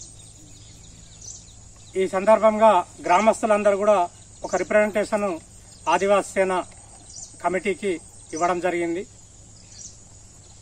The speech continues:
గౌరాపూర్ మరియు సిత్తబట్ట గ్రామాల మధ్య ఒక వాగు ఉన్నది. ఈ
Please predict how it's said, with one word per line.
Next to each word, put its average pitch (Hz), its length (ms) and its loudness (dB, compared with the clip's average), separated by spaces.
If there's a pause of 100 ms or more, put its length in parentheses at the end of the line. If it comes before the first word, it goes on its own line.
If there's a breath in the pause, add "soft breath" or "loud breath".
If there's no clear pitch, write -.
(1120)
గౌరాపూర్ 226 560 6 (420)
మరియు 214 320 2
సిత్తబట్ట 208 460 2 (720)
గ్రామాల 208 400 2
మధ్య 208 280 0 (200)
ఒక - 80 -4 (100)
వాగు 196 300 6
ఉన్నది. 208 260 -2 (1400)
ఈ 190 40 4